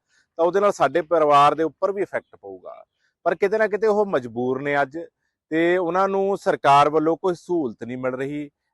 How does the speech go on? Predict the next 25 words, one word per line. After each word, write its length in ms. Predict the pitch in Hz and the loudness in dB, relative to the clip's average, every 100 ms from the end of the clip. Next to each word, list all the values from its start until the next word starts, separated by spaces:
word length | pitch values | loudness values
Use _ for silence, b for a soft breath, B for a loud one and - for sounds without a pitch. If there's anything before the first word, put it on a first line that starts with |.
| - | -6
ਇੰਨਾ 260 | 143 165 | -2 2
ਉਹ 180 | 175 196 - | 4 2 0
ਖਰਚਾ 420 | 147 123 - 156 | -4 -2 0 0
ਨਹੀਂ 140 | 175 | 0
ਕਰ 160 | 165 143 | -2 -2
ਸਕਦੇ 440 | - 123 135 147 | -2 -6 -2 -2
ਜਿਹਦੇ 280 | 139 143 151 | -4 -4 -4
ਨਾਲ, 300 | 147 139 139 139 147 156 175 _ _ _ 127 | 0 0 2 4 4 2 -2 _ _ _ 0
ਅ, 180 | 131 131 - | 2 2 2
ਪਰਾਲੀ 360 | 143 147 160 | 4 4 4
ਦਾ 120 | 160 | 2
ਕੋਈ 260 | 160 170 170 | 2 0 -2
ਨਾ 120 | 170 | -2
ਕੋਈ 280 | 151 170 170 | -2 0 0
ਹੱਲ 280 | 135 127 143 | 0 -2 -2
ਕੀਤਾ 340 | 147 139 135 | -6 -4 -4
ਜਾ 180 | 117 110 | 0 -2
ਸਕੇ। 360 | - 110 - - - | -4 -14 -16 -14 -6
ਇਸ 200 | 349 - | -6 -4
ਕਰਕੇ 680 | 175 160 - 165 175 185 190 - 139 | -4 -4 -4 -2 0 -2 -4 -4 -4
ਅੱਜ 200 | 131 139 165 170 175 | -2 -2 -2 0 -2
ਬੇਹੱਦ 560 | 117 131 139 147 143 170 | -6 -6 -4 -4 -4 -6
ਸਰਕਾਰ 520 | 147 123 - 123 127 | -6 -10 -4 -2 -2
ਵੱਲੋਂ 260 | 127 139 147 | -4 -6 -6
ਬੜੇ 360 | 123 127 143 | -4 -2 -4